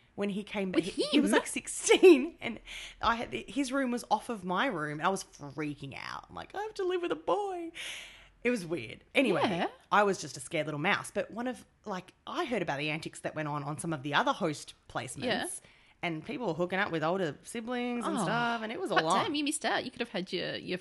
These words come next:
Speaker 2: your French
Speaker 1: I could have had
Speaker 2: military
Speaker 1: Vincent. Vincent from,
Speaker 2: <laughs>
Speaker 1: from military school.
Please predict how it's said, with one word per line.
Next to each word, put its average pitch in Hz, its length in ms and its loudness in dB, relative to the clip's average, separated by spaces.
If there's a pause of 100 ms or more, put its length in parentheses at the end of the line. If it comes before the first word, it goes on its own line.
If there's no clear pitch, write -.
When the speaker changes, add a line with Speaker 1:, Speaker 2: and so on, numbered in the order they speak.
(140)
Speaker 2:
your 180 140 -4
French 190 340 -4
Speaker 1:
I 254 60 -4
could - 160 2
have 247 40 0
had 226 140 0
Speaker 2:
military 214 520 6 (180)
Speaker 1:
Vincent. - 0 -
Vincent 277 500 2 (220)
from, 285 360 4 (300)
Speaker 2:
<laughs> - 300 2
Speaker 1:
from 285 180 2
military 311 420 2
school. 247 480 -2